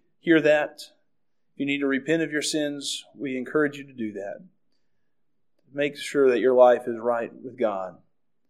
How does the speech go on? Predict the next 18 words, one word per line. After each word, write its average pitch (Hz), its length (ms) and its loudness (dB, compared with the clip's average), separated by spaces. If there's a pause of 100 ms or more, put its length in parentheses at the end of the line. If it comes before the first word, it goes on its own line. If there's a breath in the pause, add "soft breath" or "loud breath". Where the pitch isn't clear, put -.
(220)
so 123 120 -14
that 120 220 0
you 127 160 -6
can 117 160 -16
be 110 140 -14
victorious. - 920 -16 (300)
If 127 100 0
we 139 80 -2
can 139 140 -8
help 165 200 4
you 165 80 -6
in 160 100 -8
some 170 180 -4
way, 139 140 0
would 110 160 -6
you 113 60 -12
come 135 220 -6
now 101 280 -8